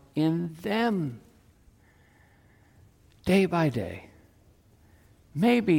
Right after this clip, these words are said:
even enough to make us curious, graciously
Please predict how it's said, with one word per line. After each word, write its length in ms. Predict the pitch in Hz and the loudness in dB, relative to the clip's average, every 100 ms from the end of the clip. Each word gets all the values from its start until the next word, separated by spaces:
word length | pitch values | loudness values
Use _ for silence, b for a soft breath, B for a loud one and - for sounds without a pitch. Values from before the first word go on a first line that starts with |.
| - | 4
even 240 | 180 202 202 | 2 2 0
enough 520 | 185 139 104 - - _ b b b b b b _ - | 0 0 -4 -10 -20 _ b b b b b b _ -10
to 100 | 170 | -2
make 240 | 160 170 180 | 0 0 0
us 300 | 170 - - _ _ _ _ | 0 -4 -16 _ _ _ _
curious, 640 | - 233 262 - 127 - - _ _ _ _ _ _ - _ _ _ _ _ _ | -6 -2 0 -2 -4 -10 -18 _ _ _ _ _ _ -20 _ _ _ _ _ _
graciously 840 | - 185 185 214 147 - 175 165 | 4 6 6 2 -6 -2 -2 -2